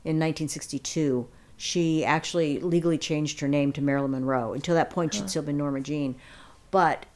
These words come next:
Speaker 1: she would, when she was working, she would say, "Marilyn would do this," or, "Marilyn should wear this dress," or she would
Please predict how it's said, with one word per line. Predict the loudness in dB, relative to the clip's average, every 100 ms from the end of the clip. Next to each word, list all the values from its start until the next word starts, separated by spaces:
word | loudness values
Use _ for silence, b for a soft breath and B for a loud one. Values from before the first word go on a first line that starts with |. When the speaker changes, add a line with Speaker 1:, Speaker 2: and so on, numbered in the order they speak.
| -6
Speaker 1:
she | -2 0 2
would, | 2 6 8 8 4 -4 -18 -4
when | 0 0
she | 2
was | 0
working, | 2 2 2 0 -2 -2 -8 b b
she | -6 -2
would | 0 0
say, | -2 0 0 -2 -6 -20 -8
"Marilyn | 0 4 4 4 2 0 -6 -10 0
would | 0 2
do | 0 2
this," | 2 0 -2 -8 -8 -14 b b b
or, | -2 0
"Marilyn | 2 4 6 6 6 4 2 0 -2 -8 b b b
should | -2 0 2
wear | 4 4
this | 2 0
dress," | -4 -6 -6 -8 -10 -14 b b b
or | -4 -4
she | 0 2
would | 2 2 2